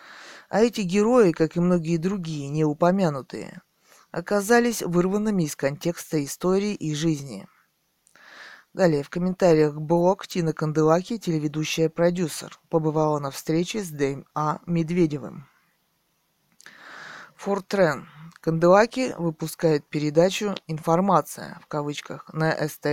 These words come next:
С, да и «Нереальная политика», в кавычках, тоже, кажется, ею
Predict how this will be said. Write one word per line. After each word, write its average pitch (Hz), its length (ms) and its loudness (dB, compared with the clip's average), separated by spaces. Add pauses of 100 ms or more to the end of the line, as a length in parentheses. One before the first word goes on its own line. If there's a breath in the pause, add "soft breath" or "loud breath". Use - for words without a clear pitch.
(120)
С, - 260 -4 (460 loud breath)
да 180 160 0
и 190 160 4
«Нереальная 156 580 4
политика», 175 580 -2
в - 60 -12
кавычках, 196 680 -6 (680 loud breath)
тоже, 226 300 0
кажется, 170 500 0
ею 165 580 -2